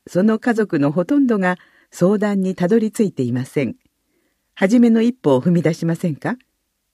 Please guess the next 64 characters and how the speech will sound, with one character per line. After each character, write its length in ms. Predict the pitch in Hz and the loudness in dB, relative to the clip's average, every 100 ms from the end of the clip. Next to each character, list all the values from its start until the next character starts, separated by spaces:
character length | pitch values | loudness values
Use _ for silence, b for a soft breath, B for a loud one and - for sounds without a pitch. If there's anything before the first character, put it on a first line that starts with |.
| _ _ | _ _
複 260 | _ - 302 | _ -2 0
数 200 | - 294 | 2 2
の 140 | 202 | 2
相 220 | 190 214 | 0 0
談 260 | 208 208 185 | 2 0 2
員 100 | 156 | 2
が 120 | 135 | 0
チ 160 | - 269 | 0 4
ー 100 | 247 | 4
ム 100 | 214 | 4
に 140 | 185 | 0
な 120 | 185 | 0
り 220 | 165 123 - | 0 -2 -4
ご 120 | - | -6
相 200 | 135 185 | -2 -2
談 240 | 147 160 151 | -2 -2 0
を 80 | 127 | 0
お 60 | |
受 140 | 117 123 | 0 -4
け 20 | |
し 140 | 127 | -2
ま 120 | 120 | -4
す。 160 | 190 - _ _ _ _ _ _ _ _ - | -4 -12 _ _ _ _ _ _ _ _ -6
申 140 | 208 233 | -4 -2
し 60 | |
込 100 | - | -2
み 140 | 196 180 | -2 0
は 180 | 175 - _ - | -2 -6 _ -8
一 260 | 185 - 294 | -6 2 2
月 260 | 262 262 | 2 -2
十 200 | - 233 | 0 2
日 160 | 214 208 | 2 -2
火 160 | 214 | 0
曜 240 | 214 220 185 | 0 0 0
日 220 | 120 110 - | -2 -4 0
午 120 | 254 | 2
前 220 | 254 226 | 2 0
九 180 | 196 254 | -2 -4
時 160 | 214 202 | -2 -2
よ 140 | 165 | -2
り 240 | 127 123 - _ _ | -2 -4 -6 _ _
電 200 | 160 202 | -4 -2
話 100 | 202 | -2
で 120 | 180 | 0
お 80 | 151 | 0
申 140 | 139 151 | -2 -4
し 60 | |
込 120 | - | -4
み 80 | 139 | -4
く 100 | 131 | -2
だ 140 | 127 135 | -6 -4
さ 160 | 139 | -4
い。 140 | 123 - _ _ _ _ _ _ _ - | -4 -6 _ _ _ _ _ _ _ -4
申 200 | 170 175 | -2 -2
し 100 | - | -2
込 140 | 147 | 0
み、 220 | 143 123 - | 0 -2 -2
問 180 | 202 | 0
い 80 | 196 | 2
合 60 | 180 | 0
わ 60 | |
せ 120 | 175 170 | 0 -4
先 280 | 151 - | -4 -2
は、 180 | 135 143 | -2 -2